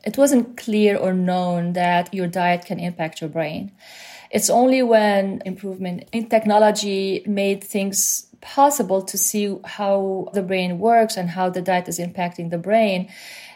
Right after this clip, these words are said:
Now it's, it's like a new field of research that people are learning about how their diet may be impacting their mental health, their cognitive functions, and so forth.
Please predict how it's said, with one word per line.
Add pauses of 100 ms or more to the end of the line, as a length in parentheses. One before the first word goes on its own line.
Now
it's,
it's
like
a
new
field
of
research
that
people
are
learning
about
how (440)
their
diet
may
be
impacting
their
mental
health,
their
cognitive
functions,
and
so
forth.